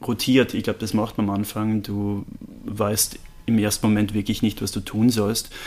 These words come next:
Noch dazu in einer Doppelfunktion als Intendant und als Regisseur. Und ja, und dann habe ich einen guten Ratschlag bekommen, ähm, der geheißen hat, "Was ist dein Hauptziel? Was möchtest du erreichen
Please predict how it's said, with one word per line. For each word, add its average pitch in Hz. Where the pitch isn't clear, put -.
Noch 107
dazu 110
in 104
einer 107
Doppelfunktion 110
als 107
Intendant 104
und 101
als -
Regisseur. 107
Und 120
ja, 120
und 123
dann 123
habe 123
ich -
einen 139
guten 139
Ratschlag 110
bekommen, 120
ähm, 110
der 110
geheißen 107
hat, 101
"Was 101
ist 110
dein 107
Hauptziel? 98
Was -
möchtest 107
du 107
erreichen 104